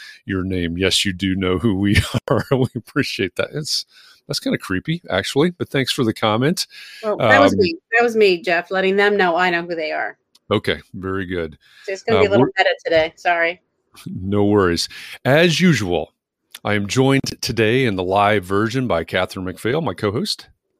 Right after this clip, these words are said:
Speaker 1: Hi, Catherine.
Speaker 2: Hello. I can't
Speaker 1: Thanks
Speaker 2: get
Speaker 1: for
Speaker 2: on the
Speaker 1: joining.
Speaker 2: screen.
Speaker 1: Oh,
Speaker 2: Hi.
Speaker 1: you're, you're good. You're, you're right there where you need to be. Um, just to let you know, Catherine will be moderating all of our comments today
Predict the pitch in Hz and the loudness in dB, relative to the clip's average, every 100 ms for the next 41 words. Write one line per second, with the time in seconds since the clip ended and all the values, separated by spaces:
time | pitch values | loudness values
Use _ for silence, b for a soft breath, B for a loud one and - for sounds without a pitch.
0 | _ 90 - 98 - 214 220 _ _ _ | _ -6 0 -2 0 -4 -6 _ _ _
1 | 185 175 139 175 208 _ _ _ _ _ | -10 -6 -4 -6 -8 _ _ _ _ _
2 | 202 202 - 196 190 180 - 202 208 277 | -10 -6 -2 0 0 0 -2 -2 0 0
3 | - _ _ _ _ B B B B B | 0 _ _ _ _ B B B B B
4 | 98 90 98 123 185 113 170 131 85 85 | -6 -2 2 2 0 -2 -2 0 0 2
5 | 113 135 - B B B - 110 104 113 | 2 2 0 B B B -4 0 2 2
6 | 131 131 131 127 120 117 117 113 107 - | 2 2 4 4 4 2 0 -2 -4 -2
7 | 120 131 143 B B 113 107 101 98 98 | 0 0 -4 B B -2 2 2 2 -2
8 | 98 95 135 - 110 117 - 117 107 113 | -6 -4 -2 -2 0 0 0 -2 0 0
9 | 135 143 123 117 - 110 101 120 156 107 | 0 0 0 0 0 -4 -2 2 2 0
10 | 98 98 110 117 110 113 110 - 120 120 | -2 -2 -2 0 -2 -2 -6 -2 0 2
11 | 104 95 - - 113 107 - - 98 107 | 0 -2 -4 -6 -4 -4 -6 -8 -6 -2
12 | 117 | -2